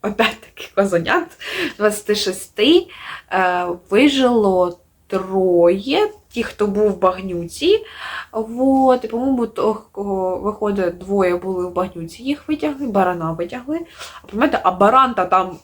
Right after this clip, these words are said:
больших масштабів. Вот. І,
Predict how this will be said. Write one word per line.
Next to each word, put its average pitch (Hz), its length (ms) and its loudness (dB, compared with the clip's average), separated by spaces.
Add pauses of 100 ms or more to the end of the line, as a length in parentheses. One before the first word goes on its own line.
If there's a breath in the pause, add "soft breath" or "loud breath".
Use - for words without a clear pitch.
(520)
больших 233 640 2
масштабів. 180 520 2 (600 loud breath)
Вот. 196 920 4 (200)
І, 208 500 2